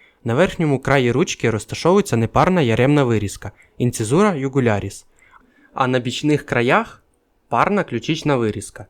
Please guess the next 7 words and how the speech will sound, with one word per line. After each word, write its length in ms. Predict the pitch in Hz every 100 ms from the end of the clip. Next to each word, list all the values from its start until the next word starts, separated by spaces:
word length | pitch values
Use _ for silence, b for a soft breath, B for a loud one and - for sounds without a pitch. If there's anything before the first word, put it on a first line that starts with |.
| -
інцизура 600 | 123 107 107 - 180 196
клявікуляріс. 920 | - 117 123 131 123 107 101 95 - - b b b b
Нижче 320 | 135 214 -
ключичної 520 | - 135 - 120 123 113
вирізки 460 | 110 104 - -
знаходиться 540 | 104 104 160 170 175 147
заглибина 640 | 151 120 110 98 95 92